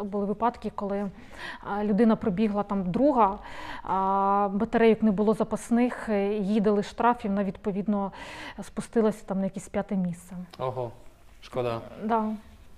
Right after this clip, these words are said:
Speaker 1: Тому,
Speaker 2: Слухай.
Speaker 1: ну, до спорядження потрібно, е, відноситись, е, ну, дуже відповідально,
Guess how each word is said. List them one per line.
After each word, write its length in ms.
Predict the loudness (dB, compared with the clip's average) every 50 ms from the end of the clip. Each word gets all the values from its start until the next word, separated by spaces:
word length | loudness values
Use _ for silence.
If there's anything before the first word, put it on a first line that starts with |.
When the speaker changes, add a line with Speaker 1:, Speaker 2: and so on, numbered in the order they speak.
| -20 -20 -20 -16 -6 -2
Speaker 1:
Тому, 160 | 0 4 6
Speaker 2:
Слухай. 360 | 6 6 8 8 8 6 8
Speaker 1:
ну, 100 | 6 6
до 80 | 4 4
спорядження 520 | 0 4 6 6 6 6 6 6 4 4
потрібно, 720 | 4 2 -2 0 2 2 4 6 6 8 8 8 6 6 4 0 -4 -10 -10 -8 -8 -8 -4
е, 800 | 0 2 4 4 6 6 6 6 6 6 6 6 6 6 6 4
відноситись, 840 | 4 2 4 4 4 4 4 0 -4 0 0 0 0 -2 -6 -6 -2
е, 840 | 0 0 2 2 4 4 4 2 2 2 2 0 0 0 -2 -4 -2 2
ну, 140 | 2 2
дуже 240 | 2 2 0 0 0 0
відповідально, 560 | 0 0 -2 -4 0 2 2 2 4 2